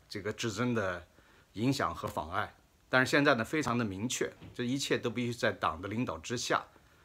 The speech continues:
而且呢，评价的标准也不是国际上的这个通用规则和学术标准，而是说由中国特色来决定到底是不是一流。呃，而且还说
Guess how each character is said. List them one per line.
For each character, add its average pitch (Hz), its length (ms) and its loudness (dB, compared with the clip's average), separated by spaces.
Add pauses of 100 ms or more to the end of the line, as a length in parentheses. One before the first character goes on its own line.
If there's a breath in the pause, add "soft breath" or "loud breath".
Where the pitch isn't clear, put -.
(140 soft breath)
而 127 180 4
且 123 120 -2
呢， 120 140 0
评 117 280 -4
价 143 140 8
的 113 80 2
标 147 240 6
准 95 220 -4
也 90 120 -8
不 82 100 -8
是 113 320 -2 (400 soft breath)
国 110 220 0
际 131 160 0
上 113 200 2
的 92 100 -4
这 82 140 -12
个 90 80 -12
通 117 260 -2
用 110 140 0
规 117 200 0
则 90 240 -6
和 98 100 -8
学 95 180 -8
术 90 120 -10
标 92 200 -4
准， 82 200 -12 (160)
而 - 80 -2
是 113 160 0
说 117 400 2 (340 loud breath)
由 113 260 4 (180)
中 156 200 2
国 127 160 2
特 135 280 4
色 143 160 4
来 98 160 2
决 98 180 -2
定 101 220 -4 (100)
到 110 160 6
底 92 160 -8
是 - 140 -4
不 87 80 -8
是 95 100 -8
一 98 180 -6
流。 85 200 -10 (720 loud breath)
呃， 101 340 2
而 131 100 6
且 135 100 4
还 135 80 8
说 135 400 6